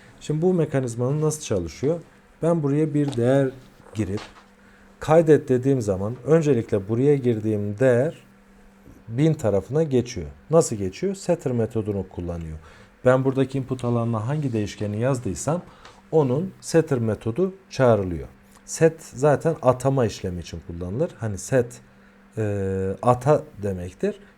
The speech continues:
Get de al demektir. Okumak için kullanılır. Zaten bu kaydet butonumuz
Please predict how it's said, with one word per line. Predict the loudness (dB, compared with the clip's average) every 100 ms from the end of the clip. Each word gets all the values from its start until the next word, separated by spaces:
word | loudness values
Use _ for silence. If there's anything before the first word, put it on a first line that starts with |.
| _
Get | 4 6 4 0
de | 0 0 -8 -20 -20 4
al | 8 8 8
demektir. | 2 0 -6 -4 -4 -8 _ _ -20 -2
Okumak | -2 0 0 0 -2
için | -10 -12
kullanılır. | -10 -10 -10 -12 -16 -20 -20 _ -20 -20 -20 -20 -20 _ _ _ _ _ _ _ _ _ _ _
Zaten | 4 4 4 2
bu | 0
kaydet | 2 2 4 2 2 -4
butonumuz | 0 0 0 -2 -6 -8